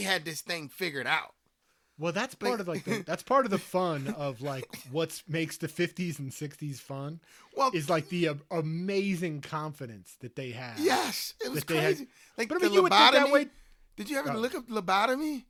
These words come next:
Speaker 1: Dude, crazy.
Speaker 2: Like, they were, like, just cutting
Speaker 1: Crazy.
Speaker 2: people's pieces of brains <laughs> off.
Speaker 1: Just gonna
Speaker 2: Like,
Speaker 1: cut your brain out.
Speaker 2: <laughs> like,
Speaker 1: It'll be
Speaker 2: they
Speaker 1: all
Speaker 2: were
Speaker 1: right.
Speaker 2: just like, "Yeah, yeah, yeah, this is what you're supposed to do. Uh, yeah, you just cut it, chop
Speaker 1: Cut
Speaker 2: someone's
Speaker 1: brain out.
Speaker 2: brain out."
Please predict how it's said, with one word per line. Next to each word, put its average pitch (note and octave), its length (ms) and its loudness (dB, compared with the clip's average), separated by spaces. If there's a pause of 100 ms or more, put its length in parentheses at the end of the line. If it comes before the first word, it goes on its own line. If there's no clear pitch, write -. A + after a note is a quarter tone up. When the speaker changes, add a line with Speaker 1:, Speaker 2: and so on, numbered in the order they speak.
(240)
Speaker 1:
Dude, B2 240 -10
crazy. A#2+ 320 -12
Speaker 2:
Like, - 160 -6
they - 140 2
were, B4 160 4
like, F4+ 180 -4
just - 280 -10
cutting C#4+ 400 -4
Speaker 1:
Crazy. A3+ 240 -8
Speaker 2:
people's A3 480 -4 (280)
pieces B3 380 0
of G3+ 140 -10
brains B3 460 -2
<laughs> - 20 2
off. F#3+ 220 4 (160)
Speaker 1:
Just F#3+ 120 -12
gonna G3+ 120 -2
Speaker 2:
Like, G3+ 100 -4
Speaker 1:
cut G3+ 180 -6
your G3+ 100 0
brain G3+ 220 0
out. D3 120 -8
Speaker 2:
<laughs> - 40 -6 (680)
like, - 120 -2
Speaker 1:
It'll E3+ 40 -12
be F#3 80 0
Speaker 2:
they F3+ 60 4
Speaker 1:
all D3+ 80 0
Speaker 2:
were D3 40 -2
Speaker 1:
right. D#3 60 -2
Speaker 2:
just B3+ 160 0
like, A#3+ 160 4 (200)
"Yeah, E4 180 2
yeah, D4 120 0
yeah, D4 220 -6
this F3+ 200 -6
is F#3 80 -10
what G3+ 140 -10
you're G3+ 60 -10
supposed G#3 280 -4
to F#3 40 -16
do. A#3 320 -6
Uh, F#3 160 -6
yeah, G3+ 140 -4
you E3 100 -8
just C3 220 -18
cut E3 180 -10
it, - 80 -16 (200)
chop F3+ 240 0
Speaker 1:
Cut - 60 -16
Speaker 2:
someone's F3 300 -6
Speaker 1:
brain D#3 60 -8
out. - 260 -20
Speaker 2:
brain A3 240 -2
out." - 180 -14